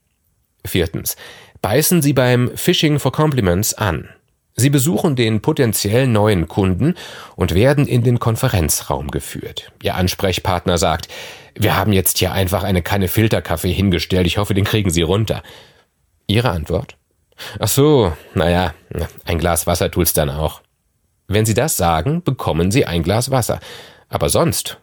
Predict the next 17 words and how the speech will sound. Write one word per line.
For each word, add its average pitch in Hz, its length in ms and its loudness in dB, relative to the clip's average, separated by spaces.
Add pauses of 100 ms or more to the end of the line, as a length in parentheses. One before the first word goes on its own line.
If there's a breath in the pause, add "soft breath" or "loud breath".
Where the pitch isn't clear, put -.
gewinnen 95 400 2
Sie 87 340 0
nichts. - 600 -4 (600)
Besser 131 300 0
so. 76 240 -4 (480)
„Ich - 160 -2
finde, 156 240 2
Filterkaffee 131 560 2
ist 85 140 0
unterbewertet. 80 720 0
Ich 92 100 -6
probiere 147 280 2
den 139 140 2
gerne 117 280 2
mal.“ 58 320 -6 (680)
Einfach - 360 -4
nett. 139 280 -4